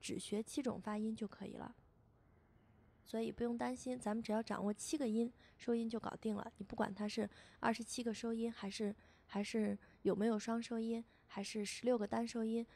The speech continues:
这些数字听起来太大，我们只需要掌握一个七就行啊。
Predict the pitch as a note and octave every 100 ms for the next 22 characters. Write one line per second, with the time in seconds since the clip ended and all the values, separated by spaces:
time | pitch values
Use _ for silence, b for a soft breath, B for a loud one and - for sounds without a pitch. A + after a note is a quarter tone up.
0 | B E4+ D#4+ D#4+ E4+ D4 C4 D4 C4+ F#3+
1 | G3+ - B3+ C4 A3+ - - G3 A3+ G#3
2 | F#3+ A3+ G#3+ F#3 G3 G3+ A3+ - - C#4
3 | B3+ G#3 - G3 G3 G#3